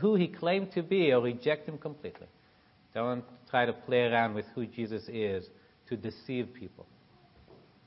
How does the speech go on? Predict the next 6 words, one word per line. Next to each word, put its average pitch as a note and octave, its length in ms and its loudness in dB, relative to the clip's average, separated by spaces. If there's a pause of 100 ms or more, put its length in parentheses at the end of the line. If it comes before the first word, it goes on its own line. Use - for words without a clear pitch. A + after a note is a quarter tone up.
(1600)
Finally, G3 600 10
as, D3+ 260 10
uh, D3 200 12
we D3 100 6
think G3 260 4
about D#3 380 10